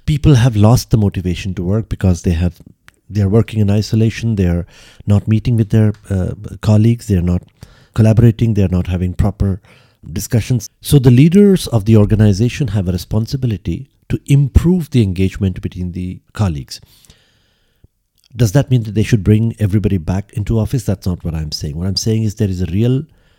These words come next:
long-term effort required by the leaders to improve the engagement between the employees. And, and doing quiet hiring, which is essentially, uh, promoting and giving bigger hikes and, and bonuses to people who are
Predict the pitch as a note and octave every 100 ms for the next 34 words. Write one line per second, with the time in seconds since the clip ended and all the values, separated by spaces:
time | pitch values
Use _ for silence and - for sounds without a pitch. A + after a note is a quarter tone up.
0 | _ _ - G2 A#2 B2+ A2+ - A2+ G2+
1 | G2+ - A#2+ - G2+ D2+ - F2 F#2 G2+
2 | F2+ F2 F#2 E2+ D#2 D2 D#2+ C#3 D#3 -
3 | _ _ - A2 A2 G2+ A#2+ A2 - F#2
4 | E2 F#2+ F#2+ - F#2+ - - - F2 E2
5 | D#2 - - - C#3 - - - _ B2
6 | B2+ A#2 _ _ _ - B2+ A#2 G#2 E3
7 | E3 - A#2+ A#2 G#2+ A2+ F#2 D2+ C3+ -
8 | _ G2+ G#2+ G2+ - G#2+ G#2+ G#2+ - G#2+
9 | F#2+ E2+ - _ _ _ - - - -
10 | - F2+ - A2 A2 - G2 F#2+ G2 G2
11 | F2+ F#2+ G2 E2 G2+ E2+ F#2 F#2+ F2 -
12 | F#2+ E2 F#2 E2+ G2 G2 F#2 F#2+ E2+ -
13 | G2 F#2+ - E2+ F#2 F#2 F2+